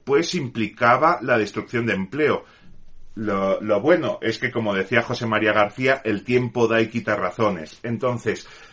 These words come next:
he mirado los datos del paro de Francia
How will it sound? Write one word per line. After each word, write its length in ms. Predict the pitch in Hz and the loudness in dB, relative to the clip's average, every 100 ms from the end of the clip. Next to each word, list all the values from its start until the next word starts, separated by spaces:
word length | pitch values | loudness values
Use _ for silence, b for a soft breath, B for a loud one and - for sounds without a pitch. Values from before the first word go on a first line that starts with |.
| B | B
he 140 | 127 160 | 0 2
mirado 360 | 170 170 117 | 4 4 4
los 160 | 104 104 | 2 4
datos 300 | 123 131 123 | 2 2 0
del 180 | 113 98 | 0 4
paro 380 | 123 101 78 - | 2 2 -2 -6
de 180 | 101 92 | -6 -4
Francia 580 | 113 110 101 90 78 | 0 -2 -2 -6 -8